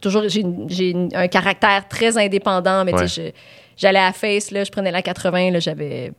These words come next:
Speaker 1: pas dix ans, là.
Speaker 2: Tu me
Speaker 1: Tout, tout,
Speaker 2: niaises.
Speaker 1: tout, tout, puis là, je dis, « Non, non. » Puis ça, fait que maintenant, j'ai peu de tolérance pour les enfants rois super couvés qui sont pas capables d'aller chercher du lait au dépanneur. Puis je suis comme, <laughs> « C'est de l'autre bord de la rue ! »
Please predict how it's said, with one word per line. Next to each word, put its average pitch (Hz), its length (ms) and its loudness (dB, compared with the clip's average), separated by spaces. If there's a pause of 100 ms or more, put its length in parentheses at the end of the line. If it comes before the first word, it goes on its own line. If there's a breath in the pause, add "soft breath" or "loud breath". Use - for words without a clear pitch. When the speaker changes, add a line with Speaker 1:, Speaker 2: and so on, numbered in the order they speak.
(120)
Speaker 1:
pas 185 100 4
dix 160 240 -4
ans, 165 160 2
là. 147 200 -4
Speaker 2:
Tu - 160 -4
me - 20 4
Speaker 1:
Tout, 92 60 2
tout, - 60 8
Speaker 2:
niaises. 117 320 2
Speaker 1:
tout, 302 100 0
tout, 311 80 0
puis 220 100 -6
là, 196 100 -4
je 190 80 -4
dis, « 196 120 -6
Non, 320 120 4 (440)
non. » 285 140 0 (140)
Puis 269 120 -6
ça, 214 480 6 (220)
fait 226 120 0
que - 80 -8
maintenant, 254 320 2
j'ai 240 120 -2
peu - 280 0 (200)
de 285 60 6
tolérance 269 800 2 (320 soft breath)
pour 220 160 -6
les 247 220 2
enfants 233 400 4
rois 233 360 4
super 262 840 2
couvés 247 300 -2
qui - 60 -12
sont 240 120 -4
pas 220 120 -2
capables 220 280 2
d'aller 220 220 2
chercher 233 320 -4
du 214 140 -4
lait 226 100 4
au 233 80 6
dépanneur. 214 480 2
Puis 285 100 0
je 277 100 -6
suis 233 100 0
comme, 190 200 0
<laughs> « - 40 -20 (100)
C'est - 360 2
de 415 80 4
l'autre 403 320 4
bord 392 280 4
de 403 60 -2
la 381 160 4
rue ! » 453 520 4